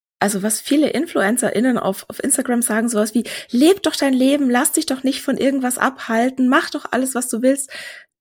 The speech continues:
Ja, das geht aber nicht. Aber wenn man sich das klar macht, ja, ich habe diese Rahmenbedingungen, ich habe diesen Bauplan, ich bin jetzt hier eine Eiche, ja, und lebe mein coolstes Leben und lebe mein bestes Leben, das mir möglich ist.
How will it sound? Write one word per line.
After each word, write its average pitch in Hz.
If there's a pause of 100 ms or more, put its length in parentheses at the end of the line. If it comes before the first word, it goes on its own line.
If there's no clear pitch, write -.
(320)
Ja, 226
das 254
geht 240
aber 220
nicht. 180 (340)
Aber 220
wenn 240
man 247
sich -
das 277
klar 240
macht, 190
ja, 220
ich 285
habe 247
diese 247
Rahmenbedingungen, 208
ich -
habe 240
diesen 226
Bauplan, 180
ich 233
bin 226
jetzt 226 (120)
hier 254
eine 233
Eiche, 185 (240)
ja, 233 (1200)
und 240
lebe 226
mein 208
coolstes 277
Leben 233 (160)
und 202
lebe 214
mein 190
bestes 247
Leben, 220
das 196
mir 247
möglich 226
ist. -